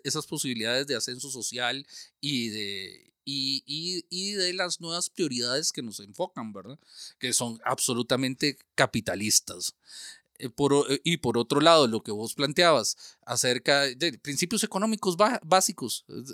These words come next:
a, a mayor escasez, mayor precio, ¿va? Entonces, es, eh, am-, ameno al,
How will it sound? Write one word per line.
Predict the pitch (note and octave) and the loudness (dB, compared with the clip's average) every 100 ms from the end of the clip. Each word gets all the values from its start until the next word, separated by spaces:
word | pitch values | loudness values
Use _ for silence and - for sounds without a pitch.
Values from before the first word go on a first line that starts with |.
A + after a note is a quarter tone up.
| - C3 | -10 -6
a, | - B2+ B2+ | -2 0 0
a | |
mayor | B2+ B2+ F#3 | 0 0 0
escasez, | A3+ - F3 G#3 A#3+ | 0 2 4 4 2
mayor | A3+ D3+ E3 | 0 0 0
precio, | - F3 - C#3 | 4 6 6 2
¿va? | A2 B2 - - - - | 0 -2 -4 -16 -12 2
Entonces, | D#3 E3+ F3 D3+ D#3 G3 F#3 F#3 - - | 4 4 4 4 4 4 4 4 0 0
es, | D3+ D3+ | -2 2
eh, | F#3+ F3 C3+ C3+ B2 | 4 4 4 0 -4
am-, | C#3 C3 C3+ | -4 -4 -6
ameno | - C#3 C3 C#3 D#3+ | -8 -8 -6 -4 -4
al, | D3 C#3+ C#3 C3+ B2+ B2+ | -2 -2 -2 -4 -8 -14